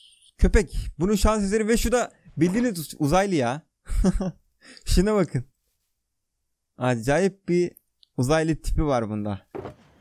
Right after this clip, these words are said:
Sonra köpeği de şansa bala düşürmüştüm. Böyle bir görüntüsü var. Bunları bu it için kullanacağım. Hop, Ali öldü. Enten kesin bilerek atladı yani.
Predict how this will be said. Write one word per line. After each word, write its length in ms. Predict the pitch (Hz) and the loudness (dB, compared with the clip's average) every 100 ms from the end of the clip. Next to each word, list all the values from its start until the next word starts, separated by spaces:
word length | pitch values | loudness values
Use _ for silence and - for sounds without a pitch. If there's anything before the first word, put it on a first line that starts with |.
| _ _ _ _ _ - | _ _ _ _ _ -2
Sonra 320 | 240 220 147 | 0 2 2
köpeği 380 | 160 151 214 202 | 2 2 2 2
de 80 | |
şansa 380 | 190 185 175 180 | 2 0 0 0
bala 220 | 175 175 | 0 -2
düşürmüştüm. 640 | 160 - 139 120 - 156 175 - _ _ _ _ 113 | -4 -4 -4 -4 -6 -6 -6 -12 _ _ _ _ -2
Böyle 240 | 120 120 | 0 2
bir 40 | 117 | 0
görüntüsü 480 | 117 113 104 - | 0 -2 -6 -4
var. 260 | 117 160 - _ _ _ | -2 -2 -6 _ _ _
Bunları 300 | 156 220 214 | 0 0 0
bu 120 | 226 | 0
it 80 | 220 | -2
için 220 | - 208 | -2 -2
kullanacağım. 500 | 190 196 185 180 180 - - - - _ _ _ _ _ - | 0 -2 0 -2 -4 -10 -16 -14 -14 _ _ _ _ _ -6
Hop, 180 | 160 - _ | -6 -8 _
Ali 180 | 131 131 | -2 0
öldü. 300 | 127 117 98 - _ - - - - - | 0 0 -4 -8 _ -14 -14 -16 -12 -4
Enten 360 | 180 139 151 | -4 0 -2
kesin 360 | 139 165 180 175 | 0 -4 -4 -4
bilerek 300 | 151 139 123 | -2 -2 -2
atladı 320 | 104 110 107 | -6 -4 -4
yani. 360 | 104 101 98 | -2 -2 -6